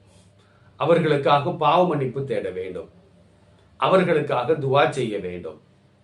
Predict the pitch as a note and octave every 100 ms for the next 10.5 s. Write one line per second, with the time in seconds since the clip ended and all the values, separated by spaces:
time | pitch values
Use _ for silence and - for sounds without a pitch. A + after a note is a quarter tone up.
0 | _ _ _ _ _ _ - B2+ F#3 F3+
1 | G3 G3 E3+ G#3+ A3+ G#3 G3 F#3+ F3+ F3+
2 | G#3 D3+ C#3 D#3+ F3+ F#3+ G#3 G#3 C#3+ C#3+
3 | A3 G#3 F#3+ F3+ F3 E3+ D#3+ D#3 D3+ A#2+
4 | A#2 D3+ G#3 A#3 B3+ G#3 F3+ G3+ F#3 D#3+
5 | D3 D3 C3 A2+ G#2 G2+ F#2+ - _ _
6 | _ _ - D3 F#3+ F#3+ G3 A3+ G3+ G3+
7 | A3 B3 A3 G#3 A#3+ D#3+ C#3+ G3 D#3 D3
8 | B2 A#2 G2+ F2+ F2+ E2+ E2+ - _ _
9 | _ A#2 B2+ B2 F#3+ F#3+ F#3+ E3 D3+ E3
10 | E3 D3 C3+ B2+ B2+